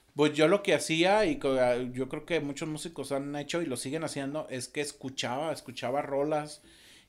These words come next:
y trataba de imitar el bajo tal y cual salía, ¿no? Alguien a quien escuchaba un chorro era Emanuel Espinosa. O sea, pues, escuchaba mucha música cristiana, era el, el ambiente en donde siempre he estado.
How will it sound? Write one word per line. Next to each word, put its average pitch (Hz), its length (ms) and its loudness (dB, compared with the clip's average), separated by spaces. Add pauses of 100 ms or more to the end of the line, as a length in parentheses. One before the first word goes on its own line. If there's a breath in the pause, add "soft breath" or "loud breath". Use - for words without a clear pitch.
y 139 120 -2
trataba 135 560 4
de 165 120 4
imitar 131 840 0
el 147 160 2
bajo 135 420 0
tal 135 340 0
y 151 40 -4
cual 131 440 -2
salía, 131 440 -4
¿no? 123 320 -6 (180)
Alguien 131 320 -4
a 147 140 -4
quien 120 120 -6
escuchaba 120 400 -4
un 147 120 -6
chorro 165 360 0
era 139 220 2
Emanuel 123 320 -4
Espinosa. 123 560 -8 (640 soft breath)
O - 20 -20
sea, 135 140 0
pues, 143 100 2
escuchaba 190 360 6
mucha 202 260 2
música 196 340 -2
cristiana, 151 500 0
era 156 140 6
el, 135 220 0
el 113 240 -2
ambiente 127 400 -4
en 147 80 -8
donde 107 480 -6 (240)
siempre 131 440 -6
he - 20 -2
estado. 139 440 -2